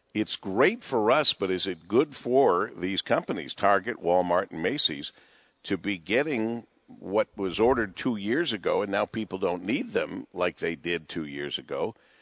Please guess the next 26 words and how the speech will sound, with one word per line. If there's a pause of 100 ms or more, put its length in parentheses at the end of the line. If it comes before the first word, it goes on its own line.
(200)
and
now
they're
gonna
have
to
blow
them
out,
which (100)
I
know
is
good
for
us, (360)
but
is
this
gonna
cause
problems
for
those
stores,
Marie?